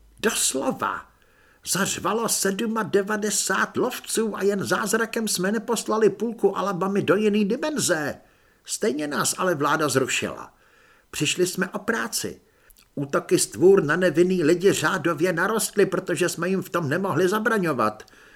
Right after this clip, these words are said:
I tohle je vina mýho táty.“ Milo se před přívalem slov začal trochu krčit. Julie se otočila ke mně.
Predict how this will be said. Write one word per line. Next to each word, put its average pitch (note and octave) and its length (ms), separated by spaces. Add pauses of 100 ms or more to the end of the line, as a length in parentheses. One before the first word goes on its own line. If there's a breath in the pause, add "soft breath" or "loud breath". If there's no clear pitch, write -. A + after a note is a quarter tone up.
(280 loud breath)
I G#3 80
tohle F#3+ 600
je D#3+ 140
vina D#3 300
mýho D#3+ 300
táty.“ - 540 (640 soft breath)
Milo C3 320
se - 180
před - 320
přívalem G#3 540
slov E3 320
začal E3+ 400
trochu E3+ 360
krčit. - 640 (720 soft breath)
Julie C#3+ 400
se - 180
otočila F3 540
ke C#3 220
mně. C#2 280